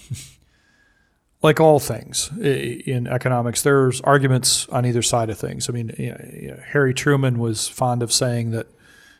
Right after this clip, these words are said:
he wanted to find a two-handed economist because everyone he ever talked to said, "But on the other hand."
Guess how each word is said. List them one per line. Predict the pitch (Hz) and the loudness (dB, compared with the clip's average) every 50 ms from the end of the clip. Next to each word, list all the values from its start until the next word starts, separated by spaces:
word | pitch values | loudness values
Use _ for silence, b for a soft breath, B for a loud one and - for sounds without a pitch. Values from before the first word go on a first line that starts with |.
| b | b
he | - - 135 | -2 0 2
wanted | 127 135 131 127 120 | 4 4 4 2 2
to | 123 113 | 0 0
find | - 131 123 120 | 0 0 2 0
a | 117 | -2
two-handed | - - - 147 131 131 135 127 127 117 120 | -4 -2 0 0 2 2 2 2 0 -2 -2
economist | - - - 143 139 131 120 120 110 - - - | -6 -4 -2 0 0 0 0 -2 -2 -6 -6 -8
because | 117 - 117 120 | -8 -6 -2 -2
everyone | 127 120 127 120 120 120 | 0 0 0 0 0 0
he | 117 117 | -2 -2
ever | 117 117 | -4 -4
talked | 113 - - 123 117 - - | -6 -2 -2 -4 -4 -2 -4
to | 123 | -4
said, | - - 127 117 110 113 | -4 -4 -6 -6 -4 -2
"But | 120 123 | 0 0
on | 135 147 | 2 2
the | 160 175 | 2 2
other | 190 180 107 | 2 2 0
hand." | 104 113 110 127 | -2 -4 -8 -10